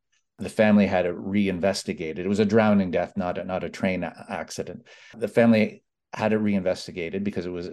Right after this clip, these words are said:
again, like in this case, investigated by a body, specifically the, the military police, who didn't have a lot of experience with, with homicide investigations or even death investigations. And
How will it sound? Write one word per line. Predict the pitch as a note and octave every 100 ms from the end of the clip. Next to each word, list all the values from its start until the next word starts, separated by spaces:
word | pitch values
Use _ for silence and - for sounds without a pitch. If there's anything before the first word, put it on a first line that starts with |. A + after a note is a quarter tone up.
| -
again, | - E2+ F#2+ F#2 - -
like | G#2 F#2 -
in | F2
this | F#2 G2+
case, | - D#2+ -
investigated | F2+ E2 - F#2+ F#2 E2+
by | E2+ E2+
a | E2
body, | E2+ E2+ D#2+ E2+ - - -
specifically | - F2+ G2+ G2 F2
the, | D#2+
the | E2 E2
military | D#2+ F#2 G2+ - D#2+ D#2+
police, | D#2+ D#2+ D#2 - _ - - _
who | A2
didn't | A2 B2+
have | A#2
a | G2+
lot | F#2+
of | F#2
experience | - - F#2+ F2 D#2+
with, | F2 D#2+ _ _ -
with | F#2+ -
homicide | - E2+ E2 D#2+ D2+
investigations | D2+ D2 - - D2+ - -
or | E2 F2+
even | F#2 E2
death | D#2+ E2+
investigations. | E2+ C#2+ D2 - D2+ C#2+ - - - - - _ _ _
And | F#2 F2+ F2 E2 D#2+